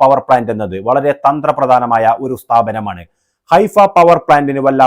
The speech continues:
നാശനഷ്ടങ്ങളും സംഭവിക്കുകയാണ് എങ്കിൽ ലക്ഷക്കണക്കിന് വരുന്ന ഇസ്രായേലികളുടെ ജീവിതം വലിയ രീതിയിൽ തന്നെ ദുരിതത്തിലാകും. നിലവിൽ ഇസ്രായേലിൽ വലിയ ചൂടാണ് അനുഭവപ്പെടുന്നത്.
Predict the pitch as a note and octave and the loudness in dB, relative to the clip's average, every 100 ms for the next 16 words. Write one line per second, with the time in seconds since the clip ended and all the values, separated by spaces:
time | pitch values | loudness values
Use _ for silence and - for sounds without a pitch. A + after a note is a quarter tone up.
0 | B2+ C3+ C3+ D3+ C#3 C#3 B2+ B2+ A#2 C3+ | 2 0 -2 -8 -6 -4 -2 -2 -2 -4
1 | B2+ C3 B2+ A#2+ A#2 G#2+ G#2+ G#2 F#2 F2 | 0 -2 -2 -2 -2 -2 -4 -6 -8 -14
2 | _ _ _ - C#3+ - - F3 F3 D#3+ | _ _ _ -4 -4 -2 -2 -2 0 -2
3 | - C#3+ C#3 C3 B2 B2 B2 C#3+ D3+ C#3 | -2 -2 0 0 0 -2 -2 -6 2 2
4 | C#3 C3+ C3 B2+ B2 G#2+ B2 A#2 A2+ G#2+ | 2 0 0 0 -2 -2 -6 -4 -6 0
5 | B2+ D#3 F3 E3 D3 C3+ C#3 C3 B2 B2+ | 0 2 0 0 -2 -4 -6 -2 0 0
6 | B2 B2+ B2+ A#2+ A#2 G2+ G2 F2 F#2 _ | 0 -2 -2 -4 -4 -6 -6 -8 _ _
7 | _ _ _ D3 F#3 F#3 F3+ D#3+ E3 D#3 | _ _ _ 0 2 2 0 -2 2 4
8 | D3+ C#3 C3 A#2+ C#3 D#3 F3+ F3+ D#3+ - | 4 2 -2 0 0 0 0 0 0 -2
9 | _ D#3+ E3+ E3 D3 C3+ C#3 C#3+ C3+ C3 | _ -6 0 0 0 -2 -4 0 2 2
10 | A#2+ G#2+ G#2 E2+ | 0 -4 -6 -8